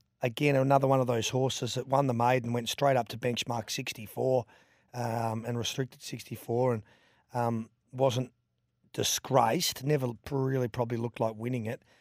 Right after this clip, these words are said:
but, um, should find this one much easier. Um, it's not a bad little race to kick off this campaign. I reckon it'll definitely, um, get another couple of wins under its belt this prep.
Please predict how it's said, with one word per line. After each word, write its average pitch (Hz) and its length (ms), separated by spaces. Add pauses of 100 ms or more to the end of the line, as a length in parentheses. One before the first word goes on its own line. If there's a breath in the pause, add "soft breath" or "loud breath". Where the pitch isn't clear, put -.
(260 soft breath)
but, 135 280
um, 131 300 (420 loud breath)
should - 220
find 175 260
this 147 220
one 135 380 (560)
much 151 280
easier. 139 520 (180)
Um, 131 240
it's - 160
not 214 160
a 202 60
bad 151 400
little 139 260
race 123 360
to 147 280 (560)
kick - 260
off 135 200
this 135 180
campaign. 131 640
I - 20
reckon 156 420 (500)
it'll 131 140
definitely, 127 680
um, 127 320 (120)
get 135 120
another 123 240
couple 127 320
of 113 60
wins 123 280
under 123 220
its 110 140
belt 120 260
this - 300 (120)
prep. - 380